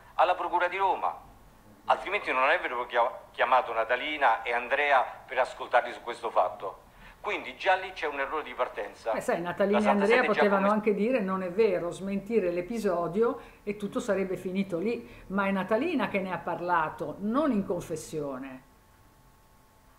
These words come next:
Speaker 2: Non in confessione. Se Natalina fosse stata zitta, eh, tutto questo non sarebbe successo. Tieni alla larga tuo zio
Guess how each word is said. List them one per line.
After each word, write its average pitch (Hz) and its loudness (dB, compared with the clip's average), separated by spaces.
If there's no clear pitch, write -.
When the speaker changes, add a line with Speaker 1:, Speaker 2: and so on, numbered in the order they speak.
Speaker 2:
Non 254 2
in 220 2
confessione. 214 -2
Se - -12
Natalina 359 -4
fosse 254 -8
stata 220 -8
zitta, 147 -12
eh, 208 -12
tutto 285 -12
questo 349 -6
non 269 -2
sarebbe 226 -4
successo. 208 -8
Tieni 208 -4
alla 214 -2
larga 185 0
tuo 254 -6
zio 196 -2